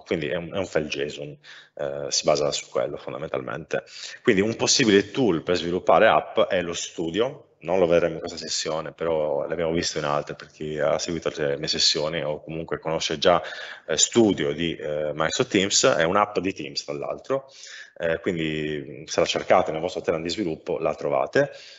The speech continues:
eh, è possibile che non la troviate nel vostro tenant, diciamo, aziendale, eh, perché deve essere abilitata appunto da, da un amministrat-, da un amministratore e dipende appunto dalla vostra,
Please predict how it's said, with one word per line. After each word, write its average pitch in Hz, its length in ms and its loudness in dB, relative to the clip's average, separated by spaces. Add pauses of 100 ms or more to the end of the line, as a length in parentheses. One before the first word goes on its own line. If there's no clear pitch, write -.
(140)
eh, 71 1080 -2
è 87 140 -2
possibile 95 420 4
che 85 180 6
non 87 120 2
la 87 80 6
troviate 92 840 6
nel 92 140 -4
vostro 85 300 -2
tenant, 80 680 0 (200)
diciamo, 80 580 -4
aziendale, 82 640 4 (320)
eh, 78 200 2
perché 92 420 4
deve 90 160 2
essere 82 220 2
abilitata 80 680 -2
appunto 80 360 -8
da, 73 240 -2
da 76 100 -2
un 73 80 -2
amministrat-, 76 560 -12
da 76 520 -2
un 73 120 -4
amministratore 73 600 -4
e 76 60 -4
dipende 78 540 0
appunto 78 340 -2
dalla 73 220 2
vostra, 76 500 0